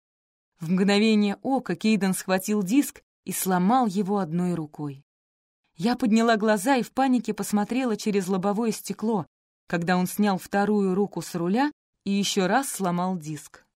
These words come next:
Затем небрежно бросил обломки на заднее сиденье и снова взялся за руль.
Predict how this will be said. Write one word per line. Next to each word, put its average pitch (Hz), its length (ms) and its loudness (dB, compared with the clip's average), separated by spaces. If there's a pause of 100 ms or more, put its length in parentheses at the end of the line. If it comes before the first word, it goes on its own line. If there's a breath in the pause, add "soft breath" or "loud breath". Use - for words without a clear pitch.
(840)
Затем 339 380 2
небрежно 269 500 4
бросил 214 400 0
обломки 196 460 0
на 175 140 -2
заднее 175 360 -4
сиденье 262 580 2
и 320 180 -6
снова 202 440 2
взялся 175 460 -2
за 165 200 -2
руль. 170 280 -6